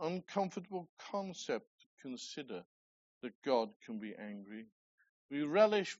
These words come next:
verses like Psalm eighty-six, verse fifteen, "But you, O Lord,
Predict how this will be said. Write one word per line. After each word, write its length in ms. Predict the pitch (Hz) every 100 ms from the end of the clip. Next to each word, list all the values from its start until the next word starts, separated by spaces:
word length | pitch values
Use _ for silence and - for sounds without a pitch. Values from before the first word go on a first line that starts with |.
| -
verses 580 | 175 185 165 185 156 160
like 260 | 151 151
Psalm 440 | - - 160 160 160
eighty-six, 640 | 156 151 143 - 156 - -
verse 180 | 156 151
fifteen, 600 | - 151 - 170 143 127
"But 160 | 135
you, 400 | 151 165 185 180
O 200 | - 156
Lord, 440 | 156 151 151 151